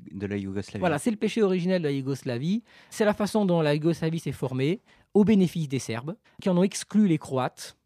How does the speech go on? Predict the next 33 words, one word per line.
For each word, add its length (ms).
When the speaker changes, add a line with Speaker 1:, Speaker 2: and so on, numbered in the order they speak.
Speaker 2:
Et, 340
euh, 60
les 160
Croates, 320
eh 80
bien, 300
se 140
sentant 340
exclus, 500
eh 60
bien, 160
n'ont 180
jamais, 580
ont 140
fini 240
par 100
se 120
considérer 440
comme 200
conquis 480
et, 300
euh, 80
n'ont 160
jamais 440
pu 200
trouver 280
leur 180
place 680
dans 140
le 80
système, 540
euh, 160
yougoslave 640